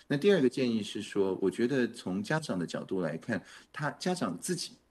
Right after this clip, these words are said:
可以去想说，“哎，那小孩如果对手机或者平板里面的一些内容有兴趣的话，能不能够透过这个去带他找真实的人？”就是说，我们让网络社群变成一个你碰到真实的活动、真实的人。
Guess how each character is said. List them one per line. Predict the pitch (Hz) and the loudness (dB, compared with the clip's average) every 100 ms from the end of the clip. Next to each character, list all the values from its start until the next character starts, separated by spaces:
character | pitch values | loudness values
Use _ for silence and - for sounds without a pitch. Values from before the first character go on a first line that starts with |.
| _ - | _ 2
可 | 139 | 4
以 | 135 | 6
去 | - - 110 | 2 -2 -2
想 | - 78 | -2 -4
说 | - 95 90 | -4 -4 -2
，“哎， | 123 | -2
那 | 147 139 - | -2 -4 -12
小 | - 87 | -2 0
孩 | 85 | 2
如 | 95 117 | 2 4
果 | 135 | 4
对 | 95 113 98 | 4 4 2
手 | 101 - | 0 -4
机 | - 107 | -2 -2
或 | 117 | 0
者 | 104 | 0
平 | - 95 | 0 -2
板 | 104 87 | -2 -2
里 | |
面 | 82 92 | 0 0
的 | |
一 | 95 | 0
些 | 98 | 0
内 | 107 123 | 2 2
容 | 90 80 | 2 -2
有 | - | -6
兴 | - 104 | -4 -2
趣 | 101 | -2
的 | 90 | -6
话， | 95 - - | -8 -12 4
能 | 127 143 | 6 8
不 | |
能 | 165 | 6
够 | 151 156 | 2 0
透 | - 170 131 | 0 0 4
过 | 123 107 | 2 2
这 | 107 | 0
个 | 92 | -4
去 | 87 - | -4 -6
带 | - 120 | -2 -2
他 | 101 104 | -2 -6
找 | - - - | -6 -8 0
真 | 113 120 | 4 4
实 | 120 78 | 2 0
的 | 78 80 | 0 0
人？” | 76 - 78 - - | -2 -4 -8 -10 -20
就 | - 156 | 2 2
是 | - | 4
说， | - - | -2 -4
我 | - | 2
们 | 90 107 | 4 4
让 | 156 - - _ - | 0 -2 -10 _ 0
网 | 87 76 | 0 4
络 | 127 113 | 2 2
社 | - 120 98 | 2 2 2
群 | - 87 | 0 -2
变 | 151 123 | 2 2
成 | 98 | 2
一 | 92 | 0
个 | 92 90 | 0 0
你 | 87 80 | 0 -4
碰 | - 165 117 | -4 0 2
到 | 117 98 | 2 0
真 | 92 120 117 | 0 2 4
实 | 120 - 85 | 4 2 -2
的 | 85 | -2
活 | 82 80 | 0 0
动、 | 110 107 - - - | 0 -2 -4 -14 2
真 | 135 139 | 4 4
实 | - 90 | 2 2
的 | 92 | 0
人。 | 82 - | 0 -6